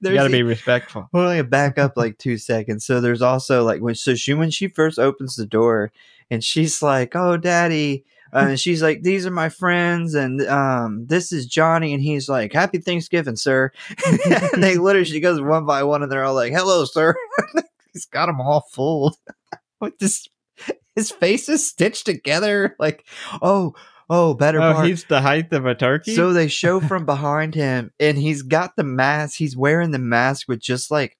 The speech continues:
Speaker 1: a piece of yarn <laughs> holding it on. <laughs> We're never gonna get off this part.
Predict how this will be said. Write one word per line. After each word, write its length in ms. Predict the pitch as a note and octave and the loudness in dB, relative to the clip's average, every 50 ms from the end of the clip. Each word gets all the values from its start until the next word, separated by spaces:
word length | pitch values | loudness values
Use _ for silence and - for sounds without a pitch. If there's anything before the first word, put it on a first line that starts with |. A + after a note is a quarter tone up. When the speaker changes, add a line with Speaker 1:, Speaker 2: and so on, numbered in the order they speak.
| _ _ _ _ - | _ _ _ _ 0
Speaker 1:
a 100 | C3 C3+ | 0 0
piece 320 | - - D3 D3+ G3 F3 - | 0 0 -2 -2 -2 -2 -2
of 140 | D3+ A2+ | -2 -2
yarn 560 | G#2+ G2+ G#2+ A2+ B2+ C#3+ F3 F3+ E3 D#3 D#3 - - B4+ | -2 -2 0 0 0 0 0 0 -2 -2 0 0 0 -2
<laughs> 120 | A4 - | -2 0
holding 340 | - - - - - G3+ F#3+ - - | -2 -2 0 0 -2 -2 -2 -2 0
it 400 | - G3 A3 - - - G3 D#3 | 0 2 2 2 0 0 0 0
on. 420 | - - G3+ E3+ B3 A#3 - F#3 F3 D#3 | 0 0 0 2 0 0 0 0 -2 -2
<laughs> 40 | - - - - - E4+ - - G#4+ - _ - - - - _ - - _ _ - - _ - - - _ - - - - - - - _ _ _ _ _ _ _ _ _ _ _ _ _ _ - - - _ _ _ _ _ _ _ _ _ _ _ - - - C4+ - - - B4 A#4 - B4 A#4+ - - - _ _ _ _ | -2 -4 -6 -4 -8 -10 -8 -8 -10 -10 _ -6 -8 -8 -8 _ -20 -20 _ _ -20 -20 _ -10 -10 -10 _ -12 -20 -16 -14 -14 -14 -14 _ _ _ _ _ _ _ _ _ _ _ _ _ _ -20 -20 -20 _ _ _ _ _ _ _ _ _ _ _ -12 -8 -6 -6 -6 -8 -10 -18 -18 -18 -20 -20 -20 -20 -20 _ _ _ _
We're 120 | - G#3 | -2 -2
never 360 | G3+ E3 D3 C#3 C3+ B2+ C3+ C3+ | -2 0 0 0 0 0 -2 -4
gonna 180 | B2 C3 A#2+ A2 | -4 -4 -6 -6
get 180 | G2 - B2 | -6 -4 -2
off 220 | A#2+ C3 - - - | -2 -2 -4 -4 -4
this 240 | G#3 E3 - - | -4 -4 -4 -6
part. 440 | - _ _ - A#2+ A#2 A#2 A2 - | -10 _ _ -2 0 0 -2 -4 -6